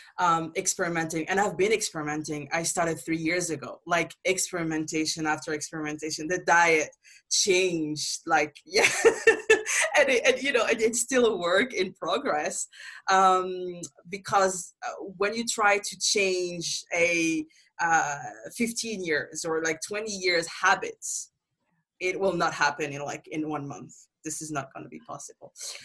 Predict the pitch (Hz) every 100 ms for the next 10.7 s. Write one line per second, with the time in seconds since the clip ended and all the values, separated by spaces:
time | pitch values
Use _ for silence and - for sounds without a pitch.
0 | - - 202 180 175 160 180 185 175 175
1 | 180 160 175 170 - 151 147 156 143 156
2 | - 156 151 151 147 151 147 - 147 147
3 | 151 147 196 269 277 277 226 220 214 226
4 | 214 196 180 180 170 165 180 156 147 -
5 | 90 - _ _ _ _ _ _ _ _
6 | _ _ _ _ _ 170 190 202 185 170
7 | 170 170 160 151 156 156 156 - 147 147
8 | 107 - 170 170 170 160 175 170 196 170
9 | 170 170 175 175 180 165 170 165 - 170
10 | 165 165 165 - 160 175 214